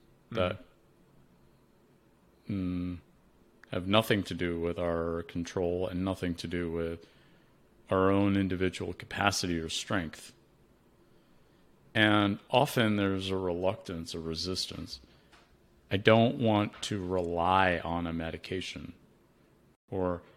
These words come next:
Speaker 2: I don't wanna have to use this as a crutch. Well, it's not, and you wouldn't think that in a, in the contents, context of any other medical condition.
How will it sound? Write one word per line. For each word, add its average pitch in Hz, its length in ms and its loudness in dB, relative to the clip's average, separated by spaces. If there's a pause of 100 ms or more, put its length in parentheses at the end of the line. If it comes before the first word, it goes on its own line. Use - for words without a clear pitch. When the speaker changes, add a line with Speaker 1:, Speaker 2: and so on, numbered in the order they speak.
(300)
Speaker 2:
I 104 60 0
don't 107 440 2
wanna 98 420 -2
have - 380 -6
to 92 80 -6
use 95 520 -4
this 90 280 -4
as 85 180 -6
a 80 60 -12
crutch. - 1000 -8
Well, 123 260 0
it's - 360 -8 (300)
not, 110 480 -2
and 90 180 -2
you 101 100 -2
wouldn't 123 360 4
think 107 280 -2
that 95 240 2
in 90 160 -2
a, 90 360 -4 (880)
in 104 160 2
the 101 80 0
contents, - 840 -6 (280)
context 104 580 -4
of 90 560 -2 (840)
any 104 260 2
other 95 500 0
medical 92 460 -4
condition. - 600 -8